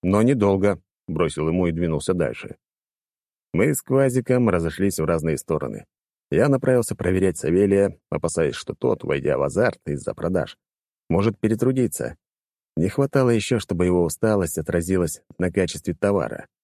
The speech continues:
Завернув за угол, где была лестница, я увидел нашу работницу Марию. Она махала шваброй над головой, пытаясь достать одного из магических пауков на стене. "Что вы делаете?"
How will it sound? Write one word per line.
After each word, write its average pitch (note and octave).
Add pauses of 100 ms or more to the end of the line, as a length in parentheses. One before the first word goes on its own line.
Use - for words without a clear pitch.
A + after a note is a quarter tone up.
(720)
Завернув F#2
за G2+
угол, G2+
где F2
была F2
лестница, F#2 (480)
я F#2+
увидел B2
нашу A2
работницу F#2+
Марию. F#2 (640)
Она C3+
махала B2
шваброй F#2
над E2+
головой, E2+
пытаясь E2
достать D#2
одного D#2+
из D#2+
магических E2
пауков D#2
на E2
стене. C2+ (1500)
"Что -
вы G#3+
делаете?" F3+